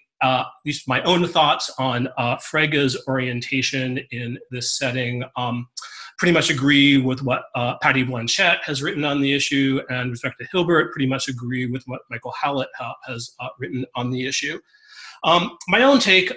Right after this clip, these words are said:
on this is that the Frege Hilbert controversy and its titular question, con-, whether consistency implies existence,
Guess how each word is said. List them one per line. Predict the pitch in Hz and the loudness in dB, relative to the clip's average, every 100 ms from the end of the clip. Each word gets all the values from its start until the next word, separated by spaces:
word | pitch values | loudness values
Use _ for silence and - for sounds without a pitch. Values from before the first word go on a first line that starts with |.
| 151 | 0
on | 143 | 2
this | 139 147 - - | 4 2 -2 -4
is | 139 143 131 123 | -2 0 -2 -2
that | 127 139 - | -2 -2 -4
the | 127 131 180 - - | -8 -6 -8 -14 -6
Frege | 135 127 127 | -4 -4 -4
Hilbert | 190 175 175 | -2 0 0
controversy | 143 143 135 139 135 135 127 131 | -2 -2 0 0 -2 -2 -4 -6
and | 120 117 | -10 -14
its | - - 113 113 | -14 -16 -16 -16
titular | 123 - 131 113 | -12 -10 -10 -12
question, | - 208 - 165 151 139 | -4 -2 0 -2 -2 -4
con-, | 156 135 | -8 -6
whether | 123 117 | -6 -6
consistency | 120 120 117 - - | -8 -10 -12 -14 -12
implies | 117 - 113 | -12 -12 -14
existence, | 113 127 190 - 175 143 | -10 -4 -2 0 0 -2